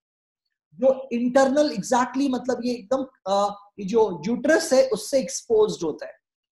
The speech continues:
उसके अंदर का जो zone है, ये middle zone, this is called myometrium। ये वाला जहां cursor अगर आपको दिख रहा है तो you can see that। ये जो myometrium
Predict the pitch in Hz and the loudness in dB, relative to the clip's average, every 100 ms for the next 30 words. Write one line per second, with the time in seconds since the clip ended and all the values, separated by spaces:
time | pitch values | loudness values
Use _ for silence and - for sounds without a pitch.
0 | - 247 - 330 294 262 277 277 277 247 | -8 -8 -4 -2 0 2 2 4 2 0
1 | 262 269 190 254 262 254 277 277 - - | 0 -2 0 -2 0 0 -2 -6 -10 -10
2 | 196 220 190 208 254 285 220 262 294 - | -6 -2 0 2 2 2 2 2 2 -2
3 | _ _ _ _ 196 - _ 262 262 302 | _ _ _ _ -16 -16 _ -6 -2 -2
4 | 262 - 262 247 240 254 - - - 190 | -4 0 2 4 4 2 -4 -16 -8 -4
5 | 208 214 214 233 226 190 - 151 139 175 | 2 4 6 4 4 -2 -4 -8 -10 -12
6 | 180 226 185 180 196 196 185 233 208 190 | -4 0 2 2 -2 -2 -4 -2 -4 -2
7 | 190 - 185 185 190 170 190 180 180 175 | -4 -4 -6 -4 -4 -4 -4 -4 -6 -12
8 | - 185 180 - _ _ - 185 196 170 | -12 -6 -6 -8 _ _ -8 -4 -2 0
9 | 180 208 262 247 226 247 247 240 | 2 4 4 2 -2 -2 -2 -4